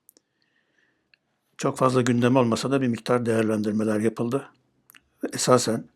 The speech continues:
Lozan başından beri tartışılan bir anlaşma. Ve Lozan zafer mi, hezimet mi gibi soruları da konu olan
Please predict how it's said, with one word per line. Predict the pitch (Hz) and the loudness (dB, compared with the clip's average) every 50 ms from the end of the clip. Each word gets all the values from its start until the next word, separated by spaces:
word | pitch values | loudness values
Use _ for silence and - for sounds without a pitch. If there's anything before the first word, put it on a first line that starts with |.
| _ _ _ _ _ _ - - _ _ _ _ _ _ - | _ _ _ _ _ _ -20 -20 _ _ _ _ _ _ -6
Lozan | 120 120 101 110 113 117 113 107 | -4 -4 0 0 0 0 0 0
başından | 107 101 - 127 117 120 120 113 107 | -2 0 2 4 4 6 6 6 4
beri | 107 101 98 92 - - _ _ _ _ _ _ _ _ _ - _ _ _ _ _ _ _ _ _ _ _ _ | 2 0 0 -4 -8 -16 _ _ _ _ _ _ _ _ _ -20 _ _ _ _ _ _ _ _ _ _ _ _
tartışılan | - 117 107 - - - - 117 113 110 107 | -2 -2 -2 -2 -4 -6 -2 0 2 2 2
bir | 104 104 104 - - - - - _ - | 2 0 -2 -4 -10 -10 -14 -16 _ -8
anlaşma. | 120 117 107 104 95 - - - 98 95 - - _ _ _ _ _ _ _ _ - _ _ _ _ _ _ _ _ _ _ _ _ _ _ _ _ _ _ _ _ _ _ _ - | -6 -4 -2 -2 -4 -4 -4 -6 -6 -8 -10 -16 _ _ _ _ _ _ _ _ -20 _ _ _ _ _ _ _ _ _ _ _ _ _ _ _ _ _ _ _ _ _ _ _ -6
Ve | 127 117 117 117 113 120 - - _ - - - _ _ _ _ _ _ _ _ _ _ _ _ _ _ _ _ _ _ _ _ _ _ _ _ _ _ _ _ _ _ _ _ _ _ _ _ - | -2 0 2 2 2 0 -2 -8 _ -20 -20 -20 _ _ _ _ _ _ _ _ _ _ _ _ _ _ _ _ _ _ _ _ _ _ _ _ _ _ _ _ _ _ _ _ _ _ _ _ -4
Lozan | - 107 107 107 110 110 107 | -2 0 0 2 2 2 2
zafer | 107 107 101 101 - 131 123 | 2 2 2 6 8 6 8
mi, | 117 110 | 6 4
hezimet | 107 104 113 107 113 117 113 - | 0 0 2 4 4 4 2 2
mi | 113 104 104 | -2 -4 -2
gibi | 95 107 101 104 104 - - - | -2 0 2 2 2 0 -2 -10
soruları | - - - 120 113 107 107 107 104 107 101 | -12 -8 -2 -2 0 2 2 2 2 4 2
da | 104 95 98 - - | 2 0 0 -6 -8
konu | - - 123 110 104 | -4 -2 0 0 0
olan | 101 98 98 92 - - | 0 -2 -4 -6 -8 -14